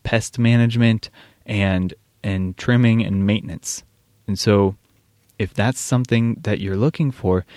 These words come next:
maybe you can consider an alternative that really frees up a lot of your life during the growing season.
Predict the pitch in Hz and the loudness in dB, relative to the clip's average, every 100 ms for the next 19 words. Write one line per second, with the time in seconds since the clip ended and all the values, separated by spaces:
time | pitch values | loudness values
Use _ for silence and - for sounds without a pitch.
0 | - - 113 131 131 120 107 101 - 135 | -8 0 2 2 2 0 0 -2 0 2
1 | 135 117 101 - 127 139 107 95 90 113 | 4 2 0 -2 0 0 0 -2 -4 0
2 | 143 160 143 - 123 113 107 92 - - | 2 2 0 0 2 2 2 0 -2 -20
3 | - - 107 101 101 110 107 104 98 95 | -20 -10 -4 2 4 4 2 2 2 2
4 | 90 - - 92 90 98 92 90 95 - | 2 -2 -2 0 0 0 2 2 0 -2
5 | 104 101 - | -2 -2 -4